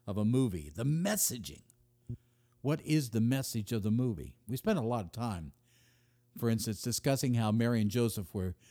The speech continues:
shut out of the inn. No room at the inn for Mary and Joseph. But we don't spend much time at all discussing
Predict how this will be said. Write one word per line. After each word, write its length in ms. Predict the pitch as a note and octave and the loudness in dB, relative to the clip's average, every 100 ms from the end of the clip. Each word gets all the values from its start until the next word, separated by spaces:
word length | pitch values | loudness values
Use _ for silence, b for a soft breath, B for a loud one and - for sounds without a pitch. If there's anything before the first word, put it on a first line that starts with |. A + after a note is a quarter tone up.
| b | b
shut 460 | - - - E3+ - | -12 -4 0 0 -2
out 200 | C#3+ D3 | -2 0
of 140 | B2 G#2+ | 0 0
the 160 | A2+ - | -2 2
inn. 500 | C#3 A#2+ E2+ D2 F2+ | 2 4 0 -2 2
No 240 | F3 C4+ | 4 4
room 340 | C4+ C4+ C4 B3 | 0 0 2 0
at 100 | A#3 | -2
the 200 | B3 A#3+ | -2 -2
inn 460 | A#3+ A#3 A3+ A#3 A3+ | -2 -2 -2 -2 -2
for 220 | A3+ G3+ | -2 0
Mary 380 | G#3+ A3 G#3+ G#3+ | -2 -4 -4 -4
and 180 | G3 | -4
Joseph. 500 | G3 G#2+ G#2 G2 F2 - - _ _ b b b b b b | -2 -2 -2 -6 -12 -14 -20 _ _ b b b b b b
But 100 | G#3+ | 2
we 120 | A#3 | 4
don't 280 | A3+ C#4+ D4+ | 6 6 6
spend 360 | - - C#4 B3+ | 0 0 2 2
much 280 | C4 B3 - | 2 0 -4
time 400 | C4+ D4 D4+ C4+ | -2 2 2 2
at 80 | C4+ | 2
all 360 | D4+ E4 D#4 | 2 4 4
discussing 800 | G3+ E3+ - D3+ C#3+ - C#3+ E3+ | 4 2 0 0 0 0 0 0